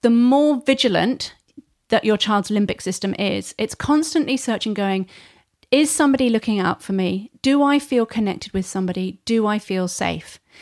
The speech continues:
And it's when that sense of connection isn't felt, that's when things start to go awry, as you will see. The limbic system is also part of, it's also responsible for play.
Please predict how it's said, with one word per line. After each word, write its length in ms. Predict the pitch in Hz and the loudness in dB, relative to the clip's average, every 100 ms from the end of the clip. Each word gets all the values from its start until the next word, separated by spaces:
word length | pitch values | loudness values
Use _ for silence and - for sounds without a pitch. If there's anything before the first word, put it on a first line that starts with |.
| - _ - | -20 _ 0
And 120 | 226 | 0
it's 160 | 233 - | 0 -2
when 480 | 214 254 277 285 | 2 4 4 4
that 220 | 277 247 - | 4 2 0
sense 300 | 247 226 233 | -2 -2 -4
of 80 | |
connection 640 | 214 233 226 - - 208 202 _ | -6 -4 -4 -4 -4 -4 -6 _
isn't 360 | 233 254 254 - | 0 2 0 -2
felt, 680 | - - 254 180 - - - _ _ _ _ - | -6 0 2 2 -2 -8 -16 _ _ _ _ -16
that's 500 | 190 214 196 - - | -2 0 0 -2 -2
when 520 | 202 190 190 196 185 _ | 0 2 0 -2 -6 _
things 320 | - 190 190 185 | -2 0 0 -2
start 320 | - 185 - | -4 -6 -6
to 80 | 185 | -8
go 240 | 170 175 | -6 -6
awry, 480 | - 180 170 170 170 - | -6 -4 -4 -6 -8 -10
as 140 | 185 | -10
you 100 | 190 | -10
will 100 | 190 | -10
see. 340 | 185 262 185 185 _ - - - - _ _ | -8 -6 -6 -8 _ -20 -20 -20 -20 _ _
The 100 | - | 2
limbic 320 | 277 370 466 | 4 4 2
system 360 | - 330 330 277 - | 0 0 4 4 4
is 180 | 269 262 | 2 2
also 500 | - 277 294 - 277 | 2 2 2 2 2
part 460 | 277 - 226 208 - | 2 -2 -2 -2 -2
of, 680 | 220 208 202 202 202 202 208 _ | -2 0 0 0 0 -2 -6 _
it's 140 | 254 247 | -2 2
also 240 | 285 302 | 2 2
responsible 460 | 262 - 214 208 214 | 0 0 -2 0 -2
for 340 | - 214 214 | 0 0 0
play. 640 | - - 339 349 214 160 | -4 -2 2 2 2 -2